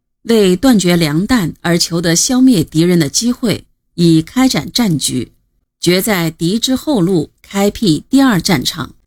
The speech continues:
拟调第七旅、第八旅向双子庙以南前进，夺取拳头车站，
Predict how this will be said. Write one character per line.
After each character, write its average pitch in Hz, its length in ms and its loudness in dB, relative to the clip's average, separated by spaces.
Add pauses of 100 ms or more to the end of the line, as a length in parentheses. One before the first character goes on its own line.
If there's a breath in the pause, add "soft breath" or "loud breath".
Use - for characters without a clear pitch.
(340)
拟 180 200 0
调 220 320 0
第 208 280 2
七 - 260 -2
旅、 175 420 -8
第 226 140 -2
八 240 280 0
旅 185 340 -2
向 170 440 2
双 262 300 4
子 269 160 -2
庙 165 300 0
以 147 240 0
南 143 260 0
前 139 240 -2
进， 170 240 -2 (580)
夺 214 220 2
取 147 320 -4
拳 180 400 0
头 147 180 -4
车 196 220 0
站， 190 280 -4